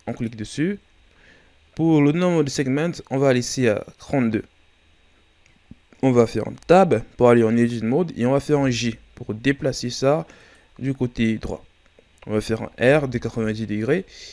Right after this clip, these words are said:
et on va le positionner au niveau des épaules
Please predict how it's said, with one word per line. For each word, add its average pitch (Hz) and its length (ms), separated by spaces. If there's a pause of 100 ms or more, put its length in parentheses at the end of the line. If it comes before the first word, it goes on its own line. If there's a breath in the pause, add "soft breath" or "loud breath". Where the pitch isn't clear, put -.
(120)
et 123 140
on - 20
va 156 100
le 147 60
positionner 151 760 (100)
au 185 120
niveau 180 640
des 104 400 (220)
épaules 123 480